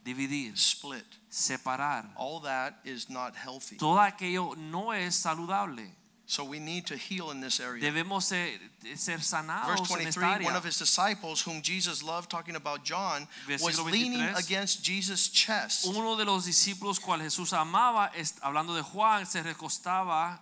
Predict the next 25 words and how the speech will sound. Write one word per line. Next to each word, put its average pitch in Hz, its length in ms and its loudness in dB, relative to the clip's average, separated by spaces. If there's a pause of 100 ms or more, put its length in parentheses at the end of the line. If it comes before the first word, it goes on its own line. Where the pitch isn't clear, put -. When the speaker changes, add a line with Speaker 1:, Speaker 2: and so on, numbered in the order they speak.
(120)
Speaker 1:
al 143 320 -8
lado 143 240 0
de 147 80 -4
Jesús. 147 420 -4 (160)
Speaker 2:
I 165 120 2
really 220 280 -2
believe 160 360 -6
that 143 120 -8
the 147 100 -6
closer 180 480 0
you 151 340 -8
are, 139 460 -4 (160)
Speaker 1:
Yo 151 200 -4
creo 196 180 -6
que 190 100 -2
mientras 170 320 -6
más 165 240 0
cerca 196 260 0
uno 196 180 -4
está, 139 420 -4
Speaker 2:
the 151 100 -4
less 170 320 -2
likely 165 520 -4
you 143 340 -10
are 143 460 -4